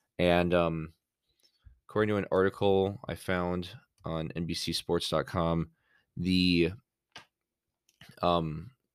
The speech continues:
the only team with a worse start, tw-, start after twenty-five games than the Reds' three and twenty-two mark is the Baltimore Orioles of nineteen eighty-eight with a two and twenty-three start.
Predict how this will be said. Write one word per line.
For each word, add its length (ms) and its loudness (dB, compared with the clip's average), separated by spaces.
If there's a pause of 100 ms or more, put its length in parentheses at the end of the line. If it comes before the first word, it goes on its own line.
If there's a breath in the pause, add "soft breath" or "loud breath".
the 280 -2
only 240 0
team 240 -2
with 160 0
a 60 4
worse 340 4
start, 480 4
tw-, 260 -2
start 240 8
after 140 0
twenty-five 440 4
games 360 4
than 80 -4
the 100 0
Reds' 300 2
three 160 0
and 80 0
twenty-two 480 0
mark 440 -2
is 600 0
the 240 -2
Baltimore 500 0
Orioles 420 0
of 80 -8
nineteen 420 -6
eighty-eight 640 -6 (340)
with 160 -2
a 140 4
two 300 4
and 120 6
twenty-three 640 0
start. 460 0